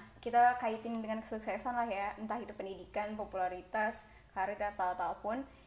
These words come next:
Itu kita kaitin dengan sukses. Eh, sebenarnya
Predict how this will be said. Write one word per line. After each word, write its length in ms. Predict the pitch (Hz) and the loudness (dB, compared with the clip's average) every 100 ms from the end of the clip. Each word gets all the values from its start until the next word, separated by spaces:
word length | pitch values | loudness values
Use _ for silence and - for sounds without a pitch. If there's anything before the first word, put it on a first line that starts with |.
| - - | -20 -12
Itu 220 | - 233 | -8 -6
kita 180 | 233 220 | -4 -2
kaitin 380 | 214 208 214 | -2 -4 -6
dengan 220 | 214 214 220 | -8 -8 -8
sukses. 880 | 220 214 - - 196 208 269 - - - - - - | -10 -12 -14 -10 -6 -4 -6 -10 -20 -20 -20 -12 -2
Eh, 320 | 247 247 254 | 2 2 2
sebenarnya 640 | 254 247 254 262 311 339 | 0 -4 -2 -2 0 0